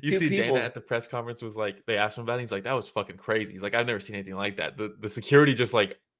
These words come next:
Speaker 1: didn't do anything.
Speaker 2: They
Speaker 1: They
Speaker 2: let
Speaker 1: just
Speaker 2: it
Speaker 1: let
Speaker 2: go.
Speaker 1: it play out. <laughs> It's like,
Speaker 2: Gentleman's
Speaker 1: "Damn, dude.
Speaker 2: agreement.
Speaker 1: Let them be warriors out there, dude." <laughs>
Speaker 2: <laughs>
Speaker 1: Mario
Speaker 2: Yeah, Dana's
Speaker 1: Yamamoto
Speaker 2: like,
Speaker 1: be
Speaker 2: "I'm letting
Speaker 1: working
Speaker 2: him
Speaker 1: the
Speaker 2: go out
Speaker 1: security.
Speaker 2: field, dude."
Speaker 1: <laughs> Yeah.
Speaker 2: <laughs> That's so funny.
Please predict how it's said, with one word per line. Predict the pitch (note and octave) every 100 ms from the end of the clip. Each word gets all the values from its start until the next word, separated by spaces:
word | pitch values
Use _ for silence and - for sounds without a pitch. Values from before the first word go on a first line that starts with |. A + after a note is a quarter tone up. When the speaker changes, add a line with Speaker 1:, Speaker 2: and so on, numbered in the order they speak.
| _ - A#2
Speaker 1:
didn't | C#3+ C3+
do | B2 A#2
anything. | A#2+ C3
Speaker 2:
They | A#2+
Speaker 1:
They | B2
Speaker 2:
let | B2
Speaker 1:
just |
Speaker 2:
it | B2
Speaker 1:
let |
Speaker 2:
go. | C3 F#3+
Speaker 1:
it | B2+
play | C3+ A#2+
out. | C3 B2+ -
<laughs> | - - _ _ - - _
It's | -
like, | B2+
Speaker 2:
Gentleman's | D3 F#3+ G3+ G#3+ G3 G3+ E3+ -
Speaker 1:
"Damn, | - - D#3+
dude. |
Speaker 2:
agreement. | C#3 C#3 G#2+ - - - - _
Speaker 1:
Let | B2
them | C3 A#2
be | A#2
warriors | G#2 A#2+ C3 G#2+ G#2
out | G2+ G2
there, | G#2+
dude." | A2+ C#3 D#3 -
<laughs> | - E3+
Speaker 2:
<laughs> | - -
Speaker 1:
Mario | B2 B2 A#2+
Speaker 2:
Yeah, | D#3
Dana's | C#3+ E3 D#3+
Speaker 1:
Yamamoto |
Speaker 2:
like, | C#3
Speaker 1:
be | D3+
Speaker 2:
"I'm |
letting | F3+ D3+
Speaker 1:
working | D#3+
Speaker 2:
him |
Speaker 1:
the | D3
Speaker 2:
go | D#3
out | D#3 -
Speaker 1:
security. | - D3+ E3+
Speaker 2:
field, | D#3
dude." | B2+ C3+
Speaker 1:
<laughs> | - - - _ -
Yeah. | D3 D3 - - - -
Speaker 2:
<laughs> | - -
That's | D#3+ D3 -
so | C#3
funny. | C#3 - B2+ B2+